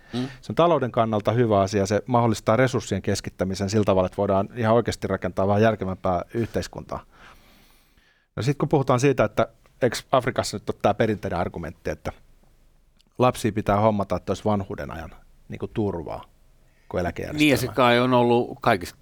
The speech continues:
Speaker 1: meilläkin, silloin kun oltiin vielä aika köyhiä, niin ihan sama ajatushan meillä oli.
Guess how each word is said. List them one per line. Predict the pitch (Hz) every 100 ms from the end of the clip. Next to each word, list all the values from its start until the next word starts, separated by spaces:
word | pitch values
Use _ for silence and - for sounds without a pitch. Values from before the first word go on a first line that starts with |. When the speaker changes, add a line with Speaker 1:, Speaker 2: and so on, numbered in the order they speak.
| -
Speaker 1:
meilläkin, | 160 135 123 104 104 - 131 107 82
silloin | - 113 98
kun | 90 95
oltiin | 92 101 101
vielä | 107 101
aika | 98 -
köyhiä, | 135 110 87 90 85
niin | 85 85 - -
ihan | 113 101
sama | 101 98
ajatushan | 98 87 - 80
meillä | 87 87
oli. | 71